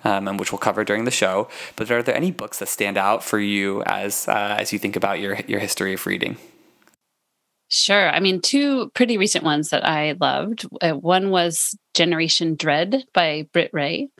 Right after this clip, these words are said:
Speaker 2: And that's a book about someone who pivoted in, you know, kind of,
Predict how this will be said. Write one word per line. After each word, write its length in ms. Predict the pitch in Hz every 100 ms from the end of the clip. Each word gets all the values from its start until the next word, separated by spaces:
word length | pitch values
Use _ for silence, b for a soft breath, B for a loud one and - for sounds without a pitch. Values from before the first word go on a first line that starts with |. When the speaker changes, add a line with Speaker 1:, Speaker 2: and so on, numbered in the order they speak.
| B B B _
Speaker 2:
And 340 | 160 151 151 151
that's 220 | 165 -
a 60 | 170
book 320 | 170 165 - -
about 540 | 170 160 147 147 -
someone 300 | - 180 175
who 260 | 175 160 143 -
pivoted 580 | - 165 180 226 339 359 - - - - - _ - - - _ -
in, 840 | - 156 151 147 147 156 160 - -
you 80 | 156
know, 240 | 143 135 - _ _ _ _ -
kind 180 | - 147
of, 280 | 151 -